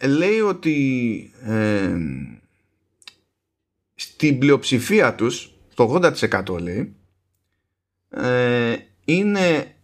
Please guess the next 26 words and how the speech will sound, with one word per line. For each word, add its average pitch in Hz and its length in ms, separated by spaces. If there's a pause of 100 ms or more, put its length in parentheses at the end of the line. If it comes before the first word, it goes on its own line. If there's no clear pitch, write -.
(100)
είναι 185 260
ευχαριστημένες 160 920
με 127 160
την 120 220
εκπροσώπηση 143 500
των 117 140
γυναικών 110 500
σε 113 160
μεγάλες 110 400
παραγωγές, 95 760 (1700)
και 139 300
ακόμα 208 280
μεγαλύτερο 147 360
ποσοστό, 113 320
το 170 80
ενενήντα 139 280
ένα 180 140
τοις - 120
εκατό, 117 540 (800)
είναι 202 240
μια 185 180
χαρά 170 480 (260)
με 160 160
τη-, 139 1300
με, 151 120
ε, 127 800